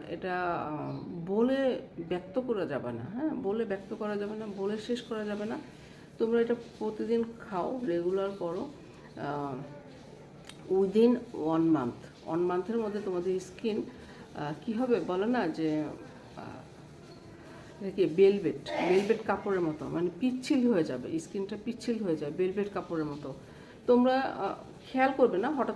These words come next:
করে একদিন দেখবে যে তোমাদের, আহ, স্কিনে, আহ,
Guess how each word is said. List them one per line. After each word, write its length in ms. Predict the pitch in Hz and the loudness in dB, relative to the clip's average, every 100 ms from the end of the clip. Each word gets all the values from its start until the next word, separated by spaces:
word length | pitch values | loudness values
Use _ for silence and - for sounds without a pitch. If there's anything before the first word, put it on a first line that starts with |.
| - | 0
করে 160 | 233 | 2
একদিন 280 | 202 196 196 | 2 2 2
দেখবে 220 | 190 175 | 2 0
যে 100 | 170 | 0
তোমাদের, 480 | 170 175 165 170 165 | 0 0 0 0 0
আহ, 240 | 160 147 151 - - - 196 | -2 -2 -6 -10 -14 -6 -4
স্কিনে, 420 | 190 - 226 202 | -4 -2 0 2
আহ, 360 | 226 - - | -2 -6 -8